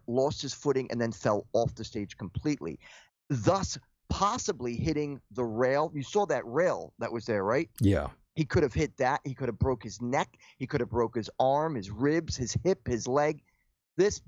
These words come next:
Speaker 1: bitch needs to be punched in the stomach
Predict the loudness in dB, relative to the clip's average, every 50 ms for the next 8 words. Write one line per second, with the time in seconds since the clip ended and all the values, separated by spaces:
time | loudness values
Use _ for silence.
0 | -8 -2 0 0 0 0 -2 -6 -4 -4 -4 -4 -4 -4 -4 -4 -4 -2 -4 -6
1 | -6 -8 -8 _ -2 -2 -2 0 0 0 0 -2 -4 -10 -14 -16 -18 _ _ _
2 | _ _ _ _ _ -2 -2 -2 -2 -2 -4 -4 -4 -6 -6 -4 0 0 0 0
3 | -2 -6 -10 _ -20 -20 -20